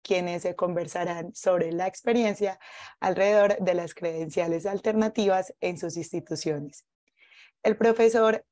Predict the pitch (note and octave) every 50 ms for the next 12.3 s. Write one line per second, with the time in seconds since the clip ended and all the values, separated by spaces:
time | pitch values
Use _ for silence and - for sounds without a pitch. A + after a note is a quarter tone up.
0 | _ _ A3+ A3+ A#3+ A#3+ B3 C4 C4+ C4 B3+ B3+ B3 A3+ G#3+ G3 F#3 G3+ G#3+ G3+
1 | - _ - F#3+ F#3 - - F#3+ G3 - A3 G#3 G3+ - F3+ F3 F3 F3+ G3 -
2 | G3+ G#3 - A3 G#3 G3 F#3+ F3+ F3 F3 F3 D#3+ E3+ F3+ G3 G3 - G3 F#3+ -
3 | - F3 - - E3+ E3 D3+ D#3+ F3+ F#3+ G3+ G3 F#3 F3+ F3 F3+ E3+ E3+ E3+ E3+
4 | F#3 F#3+ F#3+ F#3 F3+ F3 E3+ E3+ - - - F3 E3+ E3 D#3 D3+ D#3+ E3 D#3+ D#3
5 | - - G#3+ A#3 A#3+ A#3+ A#3+ A3+ A#3 A#3 - - - - - - - _ - G#3
6 | G#3+ G3 G#3 G#3 G3+ G3 F#3+ F3+ F3 F3+ F#3+ G3+ G3+ G#3+ F#3+ - - F3+ F3 E3+
7 | E3+ F3+ F#3 - - _ - A#3 A3+ - - B3 B3 A#3+ A3+ - A#3+ A#3 A#3+ A#3+
8 | A#3+ A#3+ B3+ A3+ A3 A3+ A#3+ - - - - - _ _ C4+ C#4+ C#4+ - A#3+ G#3+
9 | G3+ G3 G3 - - A3 G#3 G3+ F#3+ G3+ G#3 - - F3 F#3 F#3 F3+ F3 E3+ E3+
10 | E3+ - - A3 A#3 B3 B3+ B3 B3+ B3+ - G#3+ G3 F3+ F3+ F3+ - - F#3 F3+
11 | F3 E3+ E3+ E3 E3 E3 E3+ F3+ - F#3 F#3 F3+ F3 F3 E3+ E3 D#3+ - E3 D#3
12 | - F3 D#3 D3+ D3+ C#3+